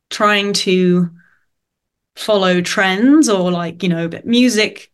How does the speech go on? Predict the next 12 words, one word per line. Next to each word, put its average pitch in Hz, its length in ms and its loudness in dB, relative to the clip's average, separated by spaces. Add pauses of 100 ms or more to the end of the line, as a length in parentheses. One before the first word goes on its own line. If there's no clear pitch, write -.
and 185 160 -8
creativity 180 800 -2
should, 170 400 -6 (2250)
shouldn't 185 580 -2
sort 185 200 -2
of 180 80 0
try 180 220 -2
and 175 160 -2
fit 185 220 -6
a 175 60 -4
mold, 170 520 -6 (340)
um, 170 540 -12